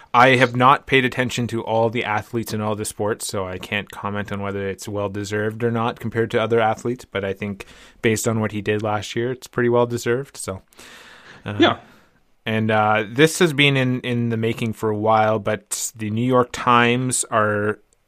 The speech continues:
Speaker 1: set to purchase The Athletic. Um, not a surprise. Like I said, I think there was an offer a while back from the New York Times. Uh, I think they've been in talks.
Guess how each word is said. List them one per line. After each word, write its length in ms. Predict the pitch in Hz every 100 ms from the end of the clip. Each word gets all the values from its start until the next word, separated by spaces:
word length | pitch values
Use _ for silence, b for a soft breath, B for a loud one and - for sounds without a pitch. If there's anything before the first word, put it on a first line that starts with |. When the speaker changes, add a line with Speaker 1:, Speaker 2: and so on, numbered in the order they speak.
| _
Speaker 1:
set 380 | - - 127 -
to 140 | 117
purchase 640 | 98 - 113 - 110 - - b b -
The 240 | 110 107
Athletic. 760 | - - 110 107 98 - - - B B B B -
Um, 520 | 98 95 92 90 90 _ _ _ - B B B _
not 240 | 131 131 131
a 60 |
surprise. 580 | 123 117 - 113 117 117
Like 160 | 113 110
I 40 |
said, 220 | 104 117
I 60 | 110
think 220 | 120 113
there 100 | 113
was 280 | 110 107 -
an 240 | 107 101 -
offer 680 | 98 104 117 104 101 98 -
a 140 | 110
while 460 | 101 98 104 104 107
back 520 | 101 95 95 - - b b
from 240 | - 104
the 60 | 101
New 120 | 101
York 220 | 98 95 -
Times. 600 | 95 95 95 101 - 101
Uh, 80 | 95
I 140 | 92
think 200 | - 98
they've 140 | 95 92
been 140 | 95
in 100 | 90
talks. 640 | - - 92 - - -